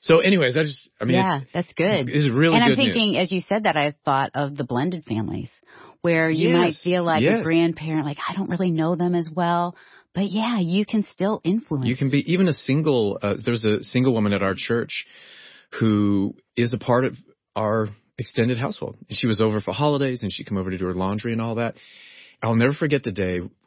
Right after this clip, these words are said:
Speaker 1: we were studying this in a Sunday school class. And we were looking at what the Bible has to say about extended households and what households were like. And Cypress, like, looked up and she went, "Wait a second, wait a second. So I'm a part of your household, Don."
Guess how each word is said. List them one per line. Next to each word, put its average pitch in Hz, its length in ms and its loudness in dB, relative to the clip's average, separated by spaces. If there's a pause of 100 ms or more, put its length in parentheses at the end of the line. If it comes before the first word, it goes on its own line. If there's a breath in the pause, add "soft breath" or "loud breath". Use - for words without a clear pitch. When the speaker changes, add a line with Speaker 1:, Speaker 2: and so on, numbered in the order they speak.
(120)
Speaker 1:
we 101 140 0
were 92 80 2
studying 98 440 0
this 92 260 -2
in 90 100 -2
a 87 60 -4
Sunday 98 220 -4
school 87 200 -8
class. - 480 -12 (960)
And 95 280 -4
we 98 160 -2
were - 20 2
looking 104 180 0
at 95 80 -2
what 101 120 -2
the 90 80 -2
Bible 95 340 -2
has 92 160 -6
to 101 60 -14
say - 180 -4
about 85 220 -6
extended 87 460 -6
households - 520 -10
and 87 140 -6
what 92 140 -4 (260)
households 87 400 -6
were 87 80 -8
like. 87 320 -8 (920 soft breath)
And 90 100 -8
Cypress, 95 600 -4
like, 85 160 -6
looked 92 220 -4
up 90 80 -4
and - 80 -14
she - 120 -4
went, 95 140 -4
"Wait 107 140 -2
a 123 40 -8
second, - 300 -12 (100)
wait 107 180 -4
a - 40 -8
second. 110 240 -14 (1120)
So - 200 -6
I'm 120 140 -4
a 143 60 -2
part 123 260 -6
of 87 100 -6
your 92 180 -4
household, 87 480 -10
Don." - 320 -14